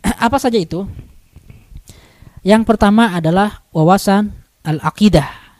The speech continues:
Wawasan akidah. Ini adalah dasar seorang muslim.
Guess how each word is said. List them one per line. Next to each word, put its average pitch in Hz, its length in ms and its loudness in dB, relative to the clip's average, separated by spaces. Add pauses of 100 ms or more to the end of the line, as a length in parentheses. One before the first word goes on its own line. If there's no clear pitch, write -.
(640)
Wawasan 156 320 -2
akidah. 131 320 -12 (240)
Ini 196 240 0
adalah 185 320 2
dasar 196 160 2
seorang 156 240 -6
muslim. 143 400 -10